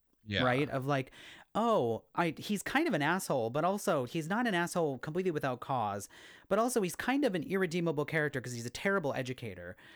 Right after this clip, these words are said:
Speaker 2: And yet also is, like, secretly
Speaker 1: <laughs>
Speaker 2: kind of a good educator, but only for the students he wants to be a good educator for. It's really, really strange, right? You find yourself actually having a conversation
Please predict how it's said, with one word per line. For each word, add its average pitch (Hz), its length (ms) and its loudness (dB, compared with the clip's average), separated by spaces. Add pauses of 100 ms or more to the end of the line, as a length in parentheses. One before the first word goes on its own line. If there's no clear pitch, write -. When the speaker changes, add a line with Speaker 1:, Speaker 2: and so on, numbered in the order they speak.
(240)
Speaker 2:
And 190 140 0
yet 190 140 2
also 208 380 2
is, 156 140 0
like, 139 160 0
secretly 190 680 2
Speaker 1:
<laughs> 127 60 2
Speaker 2:
kind 180 320 -2
of 139 120 0
a 131 80 -2
good 196 360 0
educator, 127 640 -2
but 127 160 -4
only 190 240 0
for 180 140 0
the 147 80 -2
students 143 360 -2
he 135 80 -4
wants 165 320 0
to 147 80 -2
be 123 100 0
a 117 40 0
good 113 140 -2
educator 110 420 -2
for. 98 300 -6 (320)
It's 208 180 2
really, 220 440 2
really 185 260 2
strange, 175 380 -2
right? 156 180 2
You 185 100 0
find 185 300 0
yourself 180 340 0
actually 156 340 2
having 143 280 0
a 127 60 -6
conversation 120 920 -4